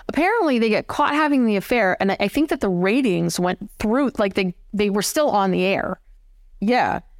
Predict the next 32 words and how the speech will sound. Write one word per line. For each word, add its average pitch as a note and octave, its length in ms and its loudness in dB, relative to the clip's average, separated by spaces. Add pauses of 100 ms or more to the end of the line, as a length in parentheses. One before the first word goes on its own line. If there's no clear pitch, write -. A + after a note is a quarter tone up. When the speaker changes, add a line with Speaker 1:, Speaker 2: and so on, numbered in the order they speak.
Speaker 1:
And A3 120 2
the A#3 60 0
ratings C#4 500 0
went G3+ 240 -2
through F#4 640 -2
the D4 100 2
roof. D4+ 160 2
Speaker 2:
Because D#4+ 320 -2
the D4 100 2
pictures - 560 -2
of F3+ 140 0
them E3+ 300 0
that F3 120 0
were F3+ 100 -2
caught, - 360 -2 (240)
they're, F#4 260 2
like, F3 480 0
hugging, A#3 640 0
kissing, G#3+ 640 0
grabbing F#3+ 880 0 (180)
each F#3 240 -2
other. E3+ 440 2
I F3 40 2
mean, F#3+ 260 0
it's, G3 200 0
like, G3 180 0
really, G#3+ 520 2 (240)
um, E3 560 0 (840)
you B3+ 80 2
know, E3 100 0
spicy. A#3 560 0
Speaker 1:
Yeah. A3+ 260 2